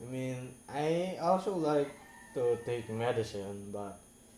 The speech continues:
that's also s-, expensive, uh, as shit, and it's not just that expensive. I don't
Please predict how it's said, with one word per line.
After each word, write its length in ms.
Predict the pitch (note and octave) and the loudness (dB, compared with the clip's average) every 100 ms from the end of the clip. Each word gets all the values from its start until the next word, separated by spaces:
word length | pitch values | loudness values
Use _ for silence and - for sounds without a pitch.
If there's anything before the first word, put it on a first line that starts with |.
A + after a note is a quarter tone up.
| - | -4
that's 200 | C#3+ D3 | -2 0
also 340 | - E3 C#3+ C3+ | 6 6 8 2
s-, 220 | A2+ - - | -2 -10 -8
expensive, 720 | C3 - - D#3 D3+ - B2 | -8 -4 6 6 6 0 -2
uh, 200 | A#2 A2+ - - - - - A2 | 0 -2 -2 -10 -20 -20 -12 -8
as 100 | A2+ | -6
shit, 460 | - - D3 C#3+ - - | -8 0 0 0 -6 -8
and 680 | A#2+ B2 B2 B2 A#2+ A#2+ A#2 A#2 - - - - - - - - - | -4 -4 -4 -4 -4 -4 -8 -14 -20 -20 -20 -20 -20 -20 -20 -20 -20
it's 120 | - | -10
not 180 | C3+ B2 | -6 -4
just 420 | B2 A#2 - - | -4 -8 -12 -10
that 200 | B2+ A2+ | -8 -6
expensive. 680 | - - - C3 A#2+ - G#2+ G#2+ - - - - - - - - - - - - | -8 -16 -6 -4 -4 -6 -8 -8 -16 -20 -20 -20 -20 -20 -20 -20 -20 -20 -20 -6
I 140 | B2+ A#2+ | -4 0
don't 280 | C3 C#3+ C#3 | 4 4 2